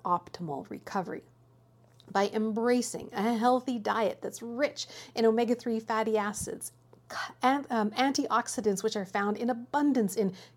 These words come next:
colorful fruits and vegetables,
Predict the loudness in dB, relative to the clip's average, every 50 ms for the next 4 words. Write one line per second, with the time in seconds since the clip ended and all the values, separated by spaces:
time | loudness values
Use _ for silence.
0 | _ -18 -14 -8 -2 0 2 4 4 2 2 -2 -6 -8 -8 -8 -10 -6 -4 -4
1 | -4 -4 -6 -14 -10 -6 -4 -4 -4 -2 -4 -4 -4 -4 -6 -6 -6 -6 -4 -4
2 | -6 -6 -8 -12